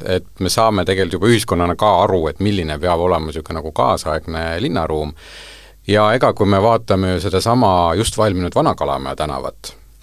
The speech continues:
noh, super edulugu. Aga noh, vot see protsess on olnud nii pikk, äh, et selle aja jooksul jõuavad projektid, äh, vananeda, et ma ei taha kuidagi halvustada Vana-Kalamäe tänavat, superhea lahendus, et tunnustus Kava Kava arhitektidele.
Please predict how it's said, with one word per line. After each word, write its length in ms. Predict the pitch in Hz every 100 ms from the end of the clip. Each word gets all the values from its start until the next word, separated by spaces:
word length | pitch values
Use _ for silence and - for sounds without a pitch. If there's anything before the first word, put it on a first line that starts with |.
| - 98
noh, 160 | 98 - - - -
super 320 | 135 135 104 123
edulugu. 460 | 117 80 71 73 - - - - - - - -
Aga 400 | 98 101 - 95
noh, 100 | 101
vot 140 | 104
see 80 | -
protsess 320 | - 127 123
on 80 | 95
olnud 100 | 90
nii 160 | 104 107
pikk, 460 | 180 180 - - - - - -
äh, 1400 | 92 92 90 92 90 90 90 92 90 90 92 92 - - - 98
et 80 | -
selle 240 | 120 123
aja 300 | 123 131 98
jooksul 340 | 92 - 90 101
jõuavad 480 | 123 98 85 - - - -
projektid, 540 | 98 117 117 85 - -
äh, 560 | 82 82 85 82 85 -
vananeda, 560 | 117 117 80 73 76
et 80 | 76
ma 160 | 90 95
ei 80 | 104
taha 80 |
kuidagi 240 | 104 101 104
halvustada 400 | 123 95 - 87
Vana-Kalamäe 480 | 107 80 78 73 71
tänavat, 480 | 98 76 69 - - -
superhea 400 | 110 101 78 76
lahendus, 380 | 85 90 76 71
et 80 | -
tunnustus 400 | 87 82 - -
Kava 240 | 92 85 -
Kava 240 | 78 78 78 78 82
arhitektidele. 640 | 92 87 80 - 73 76